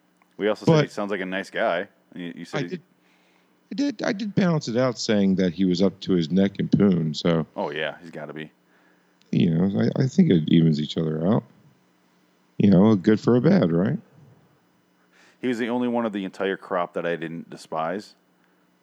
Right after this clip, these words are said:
Speaker 2: <laughs> There you go.
Speaker 1: Like, he was at least somewhat entertaining and had some knowledge.
Speaker 2: Yeah.
Speaker 1: Yeah, the other two, uh, the gym closet, I don't remember that. You don't remember anything from it. You had nothing to say during the, during the episode, and I don't blame you.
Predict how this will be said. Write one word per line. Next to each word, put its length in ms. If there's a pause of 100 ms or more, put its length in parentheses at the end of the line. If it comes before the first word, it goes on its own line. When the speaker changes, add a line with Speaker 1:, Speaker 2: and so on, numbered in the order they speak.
(360)
Speaker 2:
<laughs> 560 (1700)
There 120
you 220
go. 100 (340)
Speaker 1:
Like, 220
he 60
was 100
at 60
least 180
somewhat 260
entertaining 460
and 80
had 160
some 100
knowledge. 380 (1000)
Speaker 2:
Yeah. 200
Speaker 1:
Yeah, 380
the 140
other 200
two, 480
uh, 240
the 120
gym 220
closet, 540 (120)
I 80
don't 180
remember 240
that. 240
You 100
don't 100
remember 240
anything 420
from 240
it. 100 (300)
You 160
had 140
nothing 320
to 60
say 400 (120)
during 200
the, 240
during 180
the 80
episode, 460
and 120
I 40
don't 140
blame 240
you. 100